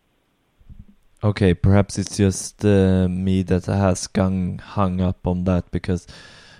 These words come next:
uh, I've, I, that was my idea, that the users are familiar in, in this particular process, the sales process.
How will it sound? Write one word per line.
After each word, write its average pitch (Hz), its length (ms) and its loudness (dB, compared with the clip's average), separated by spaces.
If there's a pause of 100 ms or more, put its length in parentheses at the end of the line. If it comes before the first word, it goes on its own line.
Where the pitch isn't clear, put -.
(140)
uh, 98 500 2
I've, 101 340 -4
I, 101 340 0 (280)
that 107 260 2
was 98 220 -2
my 95 240 2
idea, 95 420 4
that 92 300 0 (280)
the 101 80 0
users 107 680 0
are 98 160 2
familiar 101 840 2
in, 95 460 -2
in 95 200 -2
this - 460 -2 (420)
particular 95 680 2
process, 95 680 2 (280)
the 98 100 -2
sales - 720 0 (320)
process. 92 540 0